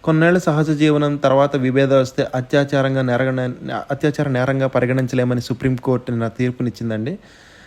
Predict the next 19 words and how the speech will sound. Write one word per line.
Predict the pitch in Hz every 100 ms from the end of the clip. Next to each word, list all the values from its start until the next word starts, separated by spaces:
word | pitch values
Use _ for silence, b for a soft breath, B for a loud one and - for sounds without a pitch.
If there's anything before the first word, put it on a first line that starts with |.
| B
ఇంకా | 131 127
బంగ్లాదేశ్లో | 123 135 160 160 156 160
నిరసనాగ్ని | 151 143 147 151 143 143
అంటండి. | 139 143 131
యూనిస్ | 127 139 135 131
విధానాలపై | 127 139 143 143 139 131 135 -
ఆగ్రహం, | 123 127 123 143 208 - b b b
ఉద్యోగులు, | 127 123 151 151
వ్యాపారులు, | 151 127 123 143 139 143
సాయుధ | 135 123 131
దళాల | 135 135 139
నుంచి | 135 123 123
వ్యతిరేకత. | 117 123 127 120 156 214 b b b 117
అస్సాం | 120 - 170
కాంగ్రెస్ | 160 147 151 151 -
చీఫ్గా | 143 139 139 123 117 - - _ _ _ - 156
గౌరవ్ | 143 143 160 135
గొగోయ్ | 135 139
అంటండి. | 127 127 123